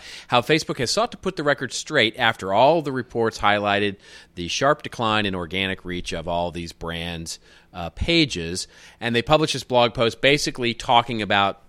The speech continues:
here's what's really going on. And,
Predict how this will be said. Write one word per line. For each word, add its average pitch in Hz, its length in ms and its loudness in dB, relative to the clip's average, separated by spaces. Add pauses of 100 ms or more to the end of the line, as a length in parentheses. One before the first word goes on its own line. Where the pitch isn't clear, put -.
(220)
here's 123 520 -2 (100)
what's 101 240 -2
really 101 520 -2
going 87 400 -6
on. 73 360 -14 (400)
And, 92 540 -6